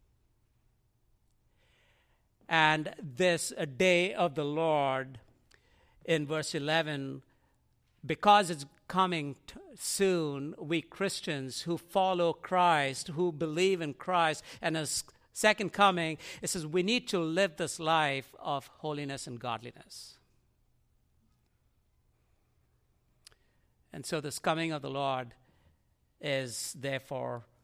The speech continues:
the theme of chapter three and what that means to us. And so we picked verse t-, eleven and twelve as our key verses. Let me read that to you, verses eleven and twelve.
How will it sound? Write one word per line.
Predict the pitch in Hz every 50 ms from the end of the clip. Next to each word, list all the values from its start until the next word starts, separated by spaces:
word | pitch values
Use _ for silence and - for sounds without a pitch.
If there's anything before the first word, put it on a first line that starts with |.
| _ _ _ _ _ _ _ _ _ _ _ _ _ _ _ _ _ -
the | 131 139
theme | 127 - - 170 165 165 160 156 160 165 - -
of | - 151 135 127 123 117 - - _ _
chapter | - - 160 139 - - 139
three | - - - 147 135 131
and | 131 127
what | 123 135 123
that | 135 131 123 - -
means | 143 135 139 131 - -
to | - 135
us. | 123 120 131
And | 147 135
so | - 180 185 180
we | 165 151 165 160 160
picked | - - 220 233 226 - - - _ _ _ _ _ _ _ _
verse | 180 143 151 160 160 156 143 - - - _
t-, | - - - - -
eleven | - 151 151 160 170 202 220 240
and | 233 240 -
twelve | - - - 180 147 135 131 131 139 - -
as | 160 147 131 120
our | 135 123
key | - - - 185 175
verses. | 147 156 160 156 147 - - 147 120 - -
Let | 147 143
me | 151 147
read | 139 139 147 147 131
that | 135 143 131 - -
to | - 135
you, | 120 117 117 117 123 - _ -
verses | 143 135 - 151 123 - -
eleven | 147 131 127 127 123 127 131
and | 123 -
twelve. | - - 131 120 117 123 123